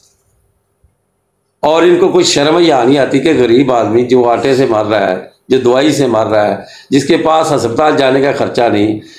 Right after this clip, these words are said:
अगर उसका कोई केस अदालत में, अदालत में जाने का खर्चा नहीं, ये सब लोग उन्हें भूले बैठे हैं। और ये है कि बस मैं जो कहता हूँ ठीक है जी, मेरे हज़ारों एकड़ हैं कि नहीं,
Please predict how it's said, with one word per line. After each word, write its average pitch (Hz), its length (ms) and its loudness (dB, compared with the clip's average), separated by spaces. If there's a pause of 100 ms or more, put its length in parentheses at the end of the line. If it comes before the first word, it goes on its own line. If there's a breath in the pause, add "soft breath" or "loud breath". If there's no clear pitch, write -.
(140 loud breath)
अगर 147 180 0
उसका 156 220 0
कोई 156 140 2
केस 147 340 2
अदालत 139 420 0
में, 143 220 0
अदालत 127 440 -2
में 160 160 2
जाने 127 240 0
का 123 100 -2
खर्चा 110 360 -2
नहीं, 101 160 -2 (1080 soft breath)
ये 151 120 2
सब 156 360 0
लोग 131 520 0 (1400)
उन्हें 151 220 2
भूले 117 240 4
बैठे 135 300 0
हैं। 117 300 -6 (800)
और 127 200 0
ये 147 260 2
है 135 100 0
कि 127 80 0
बस 123 240 0
मैं 120 240 0
जो 120 120 2
कहता 110 320 -2
हूँ 104 140 -2
ठीक 101 260 0
है 113 100 -2
जी, 104 80 -2
मेरे 113 260 2
हज़ारों 110 360 0
एकड़ 113 240 0
हैं 107 220 -2
कि 120 60 -2
नहीं, 117 280 -2